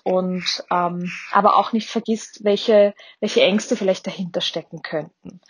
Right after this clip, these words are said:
Wenn dann zum Beispiel in der Schule jemand erfährt, ah, die Eltern haben sich getrennt, ist das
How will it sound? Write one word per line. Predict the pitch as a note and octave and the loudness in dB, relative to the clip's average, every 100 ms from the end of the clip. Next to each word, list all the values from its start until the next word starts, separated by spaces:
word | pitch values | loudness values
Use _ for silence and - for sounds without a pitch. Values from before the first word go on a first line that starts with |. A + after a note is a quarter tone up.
| - - _ | -20 -20 _
Wenn | F#3 F#3+ F#3 | 2 4 4
dann | F#3 | 0
zum | G3 | 0
Beispiel | F3 F3+ - F#3 | 0 0 -2 -6
in | |
der | F3+ | -4
Schule | - - G3+ F#3+ | -4 -2 0 0
jemand | E3+ F3 F3 | 0 -2 -2
erfährt, | - - E3 - | -6 -8 -10 -8
ah, | E3 F#3+ F#3 | 0 2 2
die | F3+ F#3 - | 0 -10 -8
Eltern | F3+ - F#3 F3+ F3+ - - - | -8 -6 -6 -6 -10 -20 -20 -10
haben | F#3 | -8
sich | E3+ - | -8 -8
getrennt, | F#3+ - F#3+ G3+ F3 | -10 0 2 2 -2
ist | - | -8
das | F3+ - - | -6 -4 -6